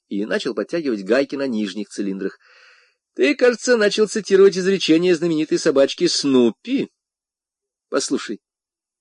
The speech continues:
я буду цитировать истину,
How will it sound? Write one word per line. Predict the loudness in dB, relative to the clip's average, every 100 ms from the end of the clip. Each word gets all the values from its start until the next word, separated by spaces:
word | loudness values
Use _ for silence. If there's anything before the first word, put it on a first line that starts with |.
| _ _ _ _ _ _
я | 0 0
буду | 0 0 0
цитировать | -4 -8 -4 0 0 0 -10 _ _ _ _ _ -10
истину, | -10 -8 -10 -10